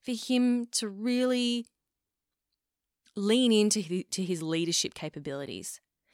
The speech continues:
and to use this as an opportunity and a challenge to step up. And suggesting this to him, he immediately went from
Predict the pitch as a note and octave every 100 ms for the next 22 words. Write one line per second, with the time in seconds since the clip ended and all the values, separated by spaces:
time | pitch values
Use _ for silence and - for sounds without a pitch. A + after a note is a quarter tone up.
0 | _ - G3+ - G3 G3 A3+ B3+ G3 E3+
1 | - - - D#3+ D#3 D#3 - - _ _
2 | _ _ F#3+ F3 - - F3 D#3+ D#3 F3
3 | F3 D#3 - A#3+ D4 C#4 D#3 D#3 - -
4 | _ _ _ _ - F#3+ - - C#3+ -
5 | - - _ _ _ _ _ _ _ _
6 | _ _ _ _ _ _ - _ _ _
7 | _ - F#3+ F#3+ F#3 - _ _ _ _
8 | _ _ _ _ _ _ - - G3+ B3+
9 | - B3+ A3 - F3+ G#3+ F#3+ E3+ D#3+ E3
10 | F#3+ F#3+ F#3 F3+ F3 _ _ G3 G3+ A3+
11 | A#3 F#3 F#3 F3 - F3 E3 E3 D#3+